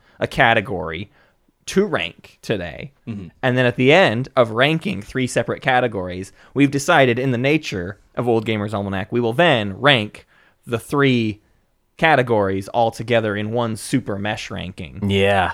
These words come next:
Speaker 1: So,
Speaker 3: Yeah.
Speaker 1: um, let's go through real quickly and
Speaker 2: Okay.
Speaker 1: just, do we wanna reveal as we go, or do we wanna reveal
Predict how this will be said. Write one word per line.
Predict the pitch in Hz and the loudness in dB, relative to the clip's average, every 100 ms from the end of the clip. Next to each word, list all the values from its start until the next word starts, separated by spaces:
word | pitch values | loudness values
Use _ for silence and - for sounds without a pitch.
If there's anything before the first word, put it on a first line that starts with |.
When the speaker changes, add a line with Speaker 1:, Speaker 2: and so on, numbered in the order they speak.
| - | -6
Speaker 1:
So, | - 135 123 | -2 4 6
Speaker 3:
Yeah. | 120 131 123 | 6 6 4
Speaker 1:
um, | 113 110 _ _ | 0 -6 _ _
let's | 185 220 | 0 4
go | 311 | 2
through | - 247 | 2 0
real | 196 185 | 2 2
quickly | 196 131 - 104 110 - _ _ _ _ _ | 2 0 2 -4 -4 -10 _ _ _ _ _
and | 117 | -4
Speaker 2:
Okay. | 139 | 0
Speaker 1:
just, | 160 147 | 0 2
do | 151 | 2
we | 208 | 4
wanna | 302 285 | 4 4
reveal | 202 156 185 185 185 - _ | 2 4 4 6 4 -2 _
as | 143 147 | 2 4
we | 143 | 2
go, | 131 131 165 | 4 6 6
or | 208 | 4
do | |
we | 147 | 4
wanna | 143 135 | 2 2
reveal | 117 117 123 117 117 | 2 2 2 2 0